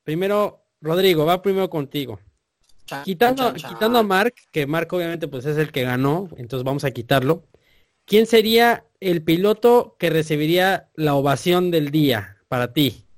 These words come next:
Speaker 1: ¿Y por qué?
Speaker 2: No, obviamente Quartararo, ¿no? Este, em-, empezó muy bien el fin de semana. Tiene una moto satélite después de que ve-, venía una época mala para Yamaha,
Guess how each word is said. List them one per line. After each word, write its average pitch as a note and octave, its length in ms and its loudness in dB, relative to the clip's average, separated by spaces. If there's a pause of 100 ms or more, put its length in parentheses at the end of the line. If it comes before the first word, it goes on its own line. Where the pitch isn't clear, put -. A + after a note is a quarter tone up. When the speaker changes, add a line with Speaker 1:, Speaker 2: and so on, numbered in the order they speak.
(120)
Speaker 1:
¿Y C#3 140 -8
por C3+ 280 -6
qué? C#3 320 -2 (1120)
Speaker 2:
No, G3+ 220 6
obviamente D#3+ 460 4
Quartararo, C3+ 520 -8 (420)
¿no? C3+ 220 -10
Este, A#2+ 680 -14
em-, C#3+ 300 -14
empezó C#3+ 320 0
muy F3+ 260 4
bien E3 240 4
el C#3+ 100 0
fin C#3 120 -4
de C#3 60 -4
semana. C3+ 600 -2 (320)
Tiene D3+ 200 2
una D3 100 4
moto C#3 280 2
satélite D3+ 680 0
después C3+ 360 -8
de C#3+ 100 -6
que C3+ 100 -8
ve-, A#2+ 260 -4
venía B2 260 -4
una C3 120 -2
época - 360 -6
mala A#2+ 380 0
para - 160 2
Yamaha, C#3+ 640 4